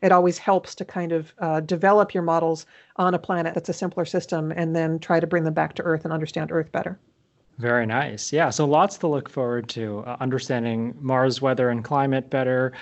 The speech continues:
Speaker 2: and looking for potential organics and, of course, taking pretty pictures.
Speaker 1: Mm-hmm.
Speaker 2: Uh, we're just about out of time, so I wanna thank you again for joining me on Strange New Worlds, Emily, and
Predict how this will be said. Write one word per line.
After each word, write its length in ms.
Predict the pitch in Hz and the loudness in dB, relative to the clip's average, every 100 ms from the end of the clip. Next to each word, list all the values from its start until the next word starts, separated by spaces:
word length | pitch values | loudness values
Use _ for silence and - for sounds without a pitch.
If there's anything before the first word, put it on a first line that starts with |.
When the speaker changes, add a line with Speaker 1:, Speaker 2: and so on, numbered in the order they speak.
| - - - | -18 -20 -16
Speaker 2:
and 460 | - 107 104 104 104 | -10 -6 -4 -6 -2
looking 300 | 127 127 123 | -2 2 2
for 220 | 120 123 | 2 0
potential 420 | 120 123 123 120 113 | 0 0 -2 -2 -4
organics 640 | 113 156 151 151 147 - - | -2 2 4 4 0 -4 -8
and, 200 | 131 131 | -4 -2
of 100 | 123 | -2
course, 240 | - 127 - | -2 -2 0
taking 240 | 123 117 | -2 -2
pretty 240 | 113 117 113 | -4 -4 -4
pictures. 640 | 120 120 139 - 165 - - - | -4 -6 -8 -8 -8 -10 -12 -8
Speaker 1:
Mm-hmm. 440 | 220 175 233 - 156 | -4 0 0 0 2
Speaker 2:
Uh, 200 | 147 147 | 4 2
we're 340 | 147 180 175 | 2 0 0
just 340 | 165 156 190 190 | -2 -2 -2 2
about 320 | 170 156 147 | 2 4 2
out 140 | 147 | -2
of 100 | 131 | -2
time, 260 | - 127 180 | -2 -2 -2
so 300 | 185 135 127 | 0 0 2
I 180 | 131 135 | 0 0
wanna 480 | 131 127 123 127 - 135 | 0 0 0 -4 -8 -4
thank 280 | 139 135 | -2 0
you 200 | 147 143 | 4 4
again 260 | 135 127 143 | 4 2 2
for 460 | 147 156 143 131 127 | -2 -4 -4 -4 -2
joining 320 | 135 131 135 | 0 2 2
me 80 | 135 | 0
on 100 | 127 | -2
Strange 320 | - 135 - | -2 -2 -2
New 140 | 135 | -2
Worlds, 400 | 127 135 165 165 | 0 0 0 0
Emily, 380 | 165 175 180 180 | -2 0 0 0
and 380 | 147 131 127 | 0 0 -2